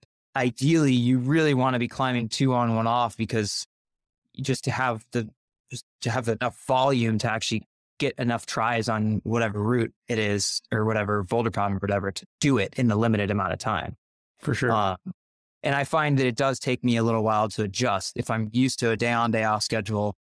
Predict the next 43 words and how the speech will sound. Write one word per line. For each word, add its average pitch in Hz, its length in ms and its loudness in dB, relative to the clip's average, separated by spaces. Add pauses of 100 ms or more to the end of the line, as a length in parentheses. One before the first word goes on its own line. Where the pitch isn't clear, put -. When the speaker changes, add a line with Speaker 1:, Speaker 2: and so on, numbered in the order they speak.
(140)
Speaker 1:
I 120 120 0
need 131 140 4
a 117 60 2
week 120 260 2
or 117 60 -2
two 113 220 -2
to 104 80 2
adjust 101 400 0
to - 60 -8
two 110 220 -2
on, 113 180 0
one 123 120 0
off. 135 240 -2 (760)
So 208 140 2
it's 233 140 2
like, 240 280 0
you 233 80 4
know, 214 140 4
it's - 200 -4
so 240 200 0
funny. 170 360 0
There's 127 200 0
all 165 160 4
these, 214 240 4
like, 165 300 0
you're 180 120 2
just - 320 -2
pulling 202 380 4
levers, 135 420 2
I 117 100 0
feel 127 180 -2
like, 110 180 0
with 117 140 -4
all 127 160 2
the 131 60 -2
training. 113 500 0
You 113 80 0
know, 123 40 4
you're 135 160 2
constantly, 170 560 -2
like, 139 320 0
balancing 135 560 0
between, 120 360 -4